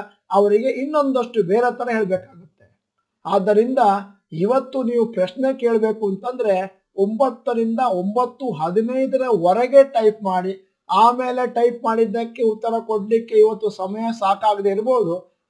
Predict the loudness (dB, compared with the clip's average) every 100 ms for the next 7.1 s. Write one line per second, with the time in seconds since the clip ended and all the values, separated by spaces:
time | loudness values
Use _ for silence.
0 | _ 0 2 0 0 -4 -4 -4 -4 -2
1 | -2 -4 -2 -2 2 0 0 -4 -4 -2
2 | 0 0 -4 -12 _ -8 -4 -2 -4 -4
3 | -4 0 0 0 -4 -6 -8 _ 0 0
4 | 2 0 0 -2 -2 -6 -16 -20 -20 _
5 | _ -8 -6 -4 -2 0 2 2 2 -2
6 | 0 0 0 0 0 0 0 -2 -8 -12
7 | -18